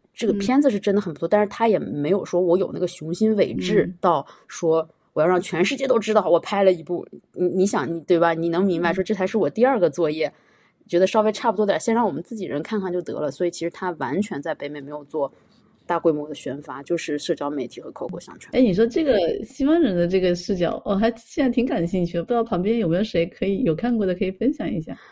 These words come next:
Speaker 1: 网上有好多那种采访，你有看没？就是，对，对，对，对，对，就是他们还是会，会夸赞呐，就是说，就是挺好的。就是这个电影，如果你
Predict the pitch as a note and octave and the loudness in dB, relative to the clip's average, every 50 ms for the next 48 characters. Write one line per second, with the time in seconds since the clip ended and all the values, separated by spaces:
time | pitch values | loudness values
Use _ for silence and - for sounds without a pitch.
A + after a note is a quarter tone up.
0 | - _ - A3 G#3 G3+ C4 F#4+ F#4 F#4 G#4+ - A3+ F3 E3+ F#3 A3 C4+ E4+ E4+ | -18 _ 0 2 2 4 4 4 4 4 2 2 0 0 2 2 2 2 2 2
1 | - A3+ F#3+ E3+ D#3+ D3+ D3+ E3 - - - C#4 - - G3+ - - - C3+ B2 | 2 2 2 2 0 -2 -6 -8 -8 -4 -4 -2 -2 -2 -2 -2 -4 -6 -8 -8
2 | A2+ - _ _ - F#3+ F#3+ F#3+ - - - F3+ E3+ D#3+ D3+ D3 C#3+ D3 E3+ - | -8 -12 _ _ -6 -4 -2 -2 -4 -6 -6 -6 -6 -6 -6 -6 -8 -10 -12 -12
3 | - - G3 G3 F#3+ F#3 F#3 - - _ _ _ _ _ _ - - - - - | -10 -6 -2 -2 -2 -2 -2 -6 -20 _ _ _ _ _ _ -20 -20 -18 -20 -20
4 | - _ _ _ _ _ _ _ _ _ _ _ _ _ _ _ _ _ _ _ | -20 _ _ _ _ _ _ _ _ _ _ _ _ _ _ _ _ _ _ _
5 | _ _ _ _ _ _ _ _ _ _ _ _ - B3 A#3 A3+ A3 G#3 G#3 G3+ | _ _ _ _ _ _ _ _ _ _ _ _ 2 4 6 6 4 2 0 -4
6 | G3 F#3+ F3+ F3+ F3+ D#3+ D3 - C#4+ D#4+ - F4+ F4 F4+ - - - - - _ | -4 -2 0 2 2 2 2 0 -2 0 2 2 2 2 0 -8 -20 -20 -20 _
7 | - - A#4 - E4+ D#4+ - G#4 F#4 G4+ F#4 D#4 - - - D4+ D4 - - E4 | -2 0 2 4 4 4 4 4 4 4 4 2 2 0 -2 -2 -2 -2 -4 -4
8 | E4 E4+ F#4+ F#4+ D#4+ A#3 F#3+ E3 D#3+ E3+ F#3 G3+ F#3+ - F#3+ F3 F3+ F#3+ - - | -2 0 2 4 4 4 2 2 0 -2 -2 -4 -2 0 0 0 0 0 0 2
9 | G3 F#3 F#3+ F#3 - - - - - _ _ _ _ _ _ _ - A3+ G3 G3+ | 4 4 4 2 -2 -12 -20 -20 -20 _ _ _ _ _ _ _ 0 0 2 4
10 | F#3+ F3+ F3 D#3 D3 - - - _ _ - F#3 F3+ G#3+ - G3+ - A2 C3 F#3+ | 6 6 6 4 2 -2 -6 -10 _ _ -2 0 0 2 2 0 -2 -2 -2 0
11 | C4 C#4 C#4+ - F4+ D#4 C4 C#4+ C#4 B3 G3 D3 - C#3+ E3+ G3+ A#3+ A#3+ G#3+ F3 | 0 2 2 2 2 2 4 4 4 2 2 0 -2 -4 -2 0 2 2 2 2
12 | D3 C#3+ | -2 -4